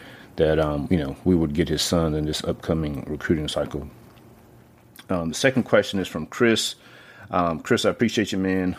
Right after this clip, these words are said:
Um, and this, and I'm gonna use your question really 'cause this is kinda what I wanted to get into as I was thinking about just kind of the overall climate of just what people were saying online, and,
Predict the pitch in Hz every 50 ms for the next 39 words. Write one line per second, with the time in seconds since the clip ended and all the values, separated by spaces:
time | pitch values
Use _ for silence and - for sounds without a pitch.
0 | - - - 90 87 87 85 82 80 - 85 85 110 127 127 - - - _ -
1 | 90 90 95 117 127 120 117 104 95 90 92 107 117 117 113 104 95 101 110 110
2 | 110 - - 113 104 - - - 90 87 90 101 101 95 87 - 87 80 92 107
3 | - 92 85 - - - - - - 120 123 117 107 92 90 82 - - - -
4 | - - - - _ _ - 95 101 98 95 95 98 101 95 87 87 82 82 87
5 | 90 92 98 98 95 - - - 90 90 87 85 82 82 80 - - - - 85
6 | 87 82 90 85 82 80 - - 95 87 - 87 85 78 80 82 82 80 78 -
7 | - _ _ _ - - _ - - _ _ - - 151 139 - - - - -
8 | 135 113 110 104 95 95 90 101 95 95 95 95 92 92 - - - - 98 92
9 | 90 90 90 90 90 90 87 85 - - - - _ - 90 87 82 80 78 73
10 | - - - - - - - - - - - - - - - 104 90 87 90 92
11 | 90 - - - - - - _ - 107 104 - - - - - 104 - - 98
12 | 98 95 92 92 90 - - - 101 98 95 92 92 92 90 92 92 87 87 87
13 | 85 87 90 90 87 87 87 87 87 82 76 76 73 73 -